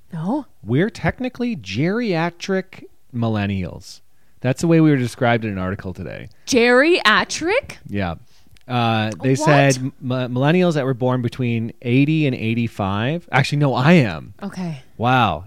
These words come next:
Speaker 2: I am
Speaker 1: <gasps>
Speaker 2: technically geriatric millennial.
Speaker 1: And I'm just regular millennial?
Speaker 2: According to this one article,
Speaker 1: Ugh.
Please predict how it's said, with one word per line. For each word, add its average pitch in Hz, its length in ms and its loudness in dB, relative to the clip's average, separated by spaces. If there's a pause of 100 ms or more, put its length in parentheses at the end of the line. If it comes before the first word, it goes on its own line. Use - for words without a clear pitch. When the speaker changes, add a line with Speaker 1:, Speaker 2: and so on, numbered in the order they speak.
Speaker 2:
I 139 240 4
am 190 540 0
Speaker 1:
<gasps> - 40 -18
Speaker 2:
technically 175 520 -2
geriatric 127 1120 0
millennial. 92 680 -6
Speaker 1:
And 240 140 -2
I'm 226 160 -2
just 202 180 -4
regular 190 340 -2
millennial? 240 460 -4
Speaker 2:
According 349 380 6
to 349 120 -2
this 302 260 2
one 202 480 6
article, 139 520 6
Speaker 1:
Ugh. 240 200 2